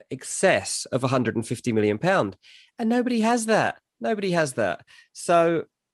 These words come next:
I don't really see how this transfer is gonna get off the ground. Um, I think it's been reported that Kane wants some direction on this from Tottenham before the Euro starts. That, that's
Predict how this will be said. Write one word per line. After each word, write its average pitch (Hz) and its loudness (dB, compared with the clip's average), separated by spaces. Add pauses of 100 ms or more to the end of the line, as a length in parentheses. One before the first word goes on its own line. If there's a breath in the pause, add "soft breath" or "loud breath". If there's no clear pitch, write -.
I 165 -6
don't 208 -2
really 185 -2
see 113 -4
how 151 -2
this 135 -6
transfer 120 -2
is 101 -6
gonna 113 -4
get 120 -2
off 117 -4
the 113 -8
ground. 123 0 (400 loud breath)
Um, 120 0 (680)
I 123 -10
think - -8 (160)
it's 113 -8
been 123 0
reported 110 4
that 80 -2
Kane 117 2
wants - 0 (120)
some 110 -2
direction 107 0
on 98 0
this 98 -2
from 104 -10
Tottenham 101 -2 (240 loud breath)
before 120 2
the 107 6
Euro 120 4
starts. - 0
That, - -4
that's - -2